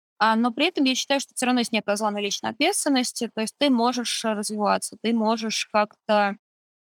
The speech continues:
э, развивать свой эмоциональный интеллект, э, в твоих интересах это делать. Скорее, когда себя спрашивать, там, х-, ну, готов ли я, там, жениться или выйти замуж или что-то, вот скорее себя нужно спрашивать не на уровне,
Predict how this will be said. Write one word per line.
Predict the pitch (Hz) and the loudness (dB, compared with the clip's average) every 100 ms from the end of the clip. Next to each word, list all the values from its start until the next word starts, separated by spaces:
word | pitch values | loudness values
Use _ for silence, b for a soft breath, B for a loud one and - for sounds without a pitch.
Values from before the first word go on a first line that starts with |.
| _ | _
э, | 214 214 | 0 0
развивать | 214 233 247 | 2 0 0
свой | 254 | 0
эмоциональный | 220 208 214 220 | 0 0 0 0
интеллект, | 208 208 190 - _ - _ _ _ _ | -2 -4 -4 -4 _ -20 _ _ _ _
э, | 214 208 208 196 | 0 4 2 0
в | - | -2
твоих | 247 269 | 0 0
интересах | 247 226 202 - 202 | 0 0 0 -2 -12
это | 190 | -10
делать. | 190 - - - - _ _ - | -6 -4 -4 -10 -18 _ _ -20
Скорее, | - - - 233 254 359 330 | -16 -14 -4 0 2 0 -2
когда | 226 220 240 | -2 0 0
себя | - 233 240 240 | -2 -4 0 0
спрашивать, | - 226 233 - 220 208 202 - - | 0 0 0 -2 -4 -4 -4 -4 0
там, | 208 208 202 226 | 2 0 -2 -8
х-, | 220 | -4
ну, | 226 208 | -2 0
готов | 214 220 214 | 0 -2 -2
ли | 208 | -2
я, | 202 | -2
там, | 190 202 | -2 -6
жениться | 190 208 208 196 - 196 | -4 -2 -2 -4 -6 -4
или | 190 190 196 196 | -2 -4 -4 -4
выйти | 196 190 | -6 -4
замуж | 196 190 190 - | 0 0 -2 -10
или | 220 | -12
что-то, | 220 294 392 285 | -4 -2 2 0
вот | 240 | 0
скорее | - 233 277 339 | -2 0 0 0
себя | - 254 | -2 -2
нужно | 240 233 | -2 -2
спрашивать | 226 - 254 - 262 226 | -4 0 0 0 -2 -2
не | 233 233 | 0 0
на | 220 | 2
уровне, | 285 392 320 262 247 226 | 2 2 2 2 2 2